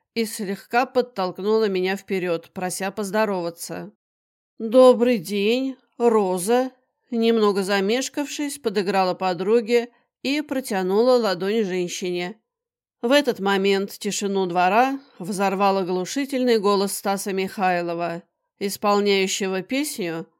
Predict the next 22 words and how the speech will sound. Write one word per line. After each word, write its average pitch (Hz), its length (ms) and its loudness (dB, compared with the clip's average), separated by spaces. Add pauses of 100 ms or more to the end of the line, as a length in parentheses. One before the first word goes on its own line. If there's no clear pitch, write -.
(160)
от 254 160 -4
которой 254 560 6
уже 208 300 2
даже 190 340 0
не 202 120 0
тошнит. 180 720 -8 (480)
«Фаина, 196 1000 2 (120)
можно 240 480 4
просто, 190 640 -2
тётя 269 320 -2
Фая». 190 680 2 (220)
По 196 140 -4
всей 208 240 -2
видимости, 196 460 -2
оставшись 202 600 -2
довольной 196 600 2
моей 190 300 2
скромной 196 480 -4
персоной, 196 800 -4 (340)
она 202 280 -2
по-деловому 214 680 2
кивнула 190 720 -2